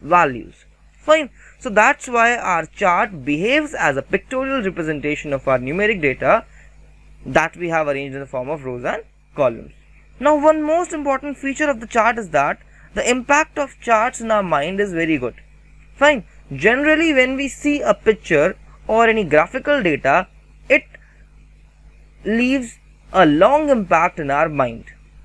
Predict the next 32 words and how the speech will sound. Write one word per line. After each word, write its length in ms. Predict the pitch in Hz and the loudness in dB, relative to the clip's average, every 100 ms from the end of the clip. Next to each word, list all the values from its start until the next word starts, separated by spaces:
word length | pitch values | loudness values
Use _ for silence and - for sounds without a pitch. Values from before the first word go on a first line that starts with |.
| - | -6
It 220 | - - 226 | -4 -4 -6
means 300 | 277 277 190 | -4 -4 0
that 280 | 208 240 294 | 2 2 0
data 380 | 233 220 220 220 | -2 -2 0 0
we 120 | 208 | -2
can 240 | 202 220 202 | -2 -2 2
remember 420 | 196 196 196 190 | 0 0 2 2
for 220 | - 160 | 4 2
a 60 | 156 | 4
very 360 | 143 214 370 - - - | 2 2 -4 -8 -20 -4
long 360 | 160 175 160 139 | 4 6 6 2
time. 320 | 117 127 - - - - _ - - - - | -6 -8 -14 -20 -20 -20 _ -20 -20 -20 0
And 340 | 220 262 233 | 0 0 -2
that's 360 | 185 269 311 - | 0 0 0 -2
why 220 | 294 294 | 4 4
when 260 | 262 262 277 | 4 0 0
we 80 | 269 | -4
read 280 | 240 254 | -4 -8
something 460 | - 247 240 277 262 | -4 -4 -2 -4 -4
in 100 | 247 | -2
our 160 | 202 - | -4 -4
chart, 480 | - 135 139 - - - _ _ - | 0 2 2 0 -6 -20 _ _ -6
it 180 | 214 - | -6 -6
helps 480 | - 240 302 - - | 0 2 2 -6 -4
us 220 | 208 208 - | -2 -2 -6
to 120 | 226 | -8
memorize 600 | 180 160 185 208 214 240 | -4 -4 -2 0 0 0
that 240 | 185 185 160 | 0 0 0
data 280 | 143 156 151 | -2 0 0
very 380 | 135 190 262 - - - - | 0 -4 -8 -14 -20 -20 -6
easily. 520 | 196 160 127 - - - - - - - - | 0 2 0 -2 -12 -20 -20 -20 -20 -20 0
Okay? 340 | 214 208 403 | 0 2 -4